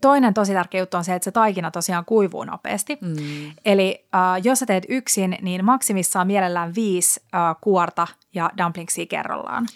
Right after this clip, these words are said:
Speaker 2: Ja missä se lopputaikina on?
Speaker 1: Lopputaikina on, ö, joko kelmussa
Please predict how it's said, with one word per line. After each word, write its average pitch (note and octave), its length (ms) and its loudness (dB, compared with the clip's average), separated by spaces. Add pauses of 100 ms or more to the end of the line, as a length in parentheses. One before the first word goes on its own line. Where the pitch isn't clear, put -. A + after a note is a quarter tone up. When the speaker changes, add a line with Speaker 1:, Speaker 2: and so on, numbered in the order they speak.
(260)
Speaker 2:
Ja F3 80 -6
missä F3 260 -4
se D#3 100 -6
lopputaikina F#3+ 680 -8
on? F#3+ 80 -10 (360)
Speaker 1:
Lopputaikina A#3 720 2
on, F#3+ 260 0
ö, - 40 -8 (400)
joko G#3+ 520 0
kelmussa A3+ 640 2